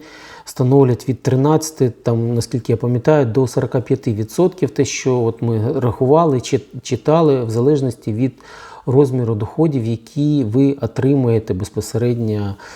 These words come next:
е, за відповідний рік. Чотирнадцять, сорок п'ять відсотків, е, залежно від сум річного доходу.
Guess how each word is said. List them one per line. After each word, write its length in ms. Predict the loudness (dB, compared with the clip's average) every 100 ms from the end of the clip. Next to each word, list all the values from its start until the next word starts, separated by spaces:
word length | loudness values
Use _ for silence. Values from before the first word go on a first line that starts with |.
| -20 -20 -20 -20 -20 -20 -20 -20 -20 -20 -4 2
е, 160 | 4 4 0 -4 -4
за 460 | 0 2 2 2 -2 -8 -6
відповідний 800 | -6 -2 0 0 2 0 0 0
рік. 340 | 0 -2 -10 -20 _ _ _ -12 -10
Чотирнадцять, 600 | -6 2 4 4 0 -2
сорок 240 | -2 0
п'ять 220 | 0 0 0
відсотків, 640 | 0 0 0 -2 -2 -4
е, 40 | -2
залежно 420 | 0 0 0 -2
від 180 | -4 -6
сум 420 | -6 -4 -4 -4
річного 420 | -6 -4 -4 -2
доходу. 500 | -2 -2 -6 -14 -14